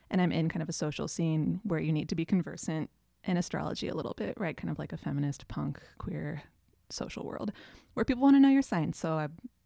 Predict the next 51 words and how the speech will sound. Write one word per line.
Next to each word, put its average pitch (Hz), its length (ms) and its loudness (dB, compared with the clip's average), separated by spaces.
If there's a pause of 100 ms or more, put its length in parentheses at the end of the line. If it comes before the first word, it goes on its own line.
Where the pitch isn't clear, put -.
(100)
joke 156 240 -6
about 156 220 -6
how 185 80 0
much 160 220 0
I'm 160 140 0
not 151 160 -2
a 160 40 -4
Sagittarius. 160 920 -8 (720)
And 180 80 0
at 165 100 0
that 180 180 6
point, 175 180 2
people - 180 -2
say 170 120 -2
to 160 40 -2
me, 165 140 0 (100)
"Okay, 175 400 -2
well, 156 380 0
what's - 300 -8
your 170 100 -4
rising 220 460 0
sign?" 214 360 -2 (600)
Right? 170 220 4
And 175 100 2
at - 100 0
that 175 280 2
point, - 760 -2 (340)
I 170 100 0
look 160 200 -2
it 185 100 -4
up 165 220 -6
and 151 80 -2
I 156 80 0
find 160 240 -4
that 156 80 -4
I'm 156 100 -4
a 175 60 0
Cancer, 151 480 -4
and 139 100 -2
it - 120 -4
really 170 420 2
nails 160 400 0
all 156 120 0
the 160 100 -2
things 151 320 -2
that 170 100 -10
I 165 140 -6 (100)
believe 170 260 -2
about - 220 -8
myself, 214 420 -4
right? 165 220 0